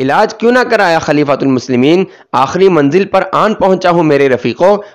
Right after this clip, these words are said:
खलीफातुल मुस्लिमीन अबू बकर रज़ियल्लाहु अन्हु ने जवाब दिया, "अल्लाह ने जो काम मेरे सुपुर्द किए थे वो अगर सब के सब पूरे नहीं हुए तो मेरे लिए ये इत्मीनान क्या कम है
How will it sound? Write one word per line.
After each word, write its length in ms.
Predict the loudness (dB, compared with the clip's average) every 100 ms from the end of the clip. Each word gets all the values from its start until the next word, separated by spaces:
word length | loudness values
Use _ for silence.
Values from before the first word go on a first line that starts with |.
| -6
खलीफातुल 380 | -2 -2 -2 -2
मुस्लिमीन 560 | -2 -2 0 2 0 -2 -10 -4
अबू 140 | 0
बकर 280 | 0 0 0
रज़ियल्लाहु 460 | 0 0 0 0 0
अन्हु 260 | 0 0
ने 100 | 0 0
जवाब 360 | 0 0 0
दिया, 260 | -2 -4 -6 _ _ -4
"अल्लाह 260 | 0 2
ने 120 | 2 2
जो 140 | 0
काम 260 | 0 0 2
मेरे 260 | 2 2 2
सुपुर्द 420 | 0 -4 -4 -4
किए 220 | -2 0
थे 180 | 2 0 0 -6 -2
वो 60 | 0
अगर 240 | 2 2
सब 300 | 2 0 0 -2
के 100 | 0
सब 300 | 0 -2 -2
पूरे 240 | 0 2
नहीं 280 | 2 2 4
हुए 240 | 4 4 2 -4 -2
तो 80 | 0
मेरे 260 | 2 2 2
लिए 200 | 4 2
ये 200 | 4 2 4
इत्मीनान 540 | 0 2 2 2 0 0
क्या 180 | -2 0
कम 220 | 0 2
है 140 | 2